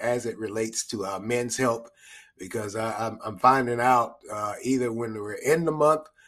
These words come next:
or at the end of the month. <laughs> So I gotta sit down s-, at some point in time and make me a calendar of these events.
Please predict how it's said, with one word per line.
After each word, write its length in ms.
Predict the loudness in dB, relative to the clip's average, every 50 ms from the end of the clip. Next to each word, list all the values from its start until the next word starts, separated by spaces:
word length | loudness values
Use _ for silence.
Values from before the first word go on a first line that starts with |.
| _ _ _ -2
or 200 | 0 2 4 4
at 160 | 4 2 2
the 100 | 0 0
end 240 | 2 2 2 2 -2
of 60 | -6
the 80 | -8 -10
month. 220 | -12 -12 -14 -14
<laughs> 60 | -16 _ _ -10 -10 -10 -4 -2 -2 -2
So 260 | 0 -2 -4 -6 -6 -10 -14 _ -20 -20 -20 _ _ -20 -20 -20 -20 -20 _
I 40 | 0
gotta 260 | 4 4 6 4 4
sit 180 | 4 4 6
down 300 | 6 6 4 4 2 0
s-, 120 | -2 -4 -6
at 180 | -6 -6 -4
some 200 | -2 -2 -2 -2
point 220 | 0 0 0 0 -2
in 40 | -2
time 280 | -2 -2 -2 -2 -4
and 80 | -6 -6
make 180 | -8 -8 -8
me 80 | -8 -10
a 80 | -10 -8
calendar 460 | -4 -2 -2 0 -2 -4 -8 -10 -12
of 100 | -12 -12
these 220 | -12 -14 -14 -14
events. 380 | -14 -14 -14 -16 -14 -14 -16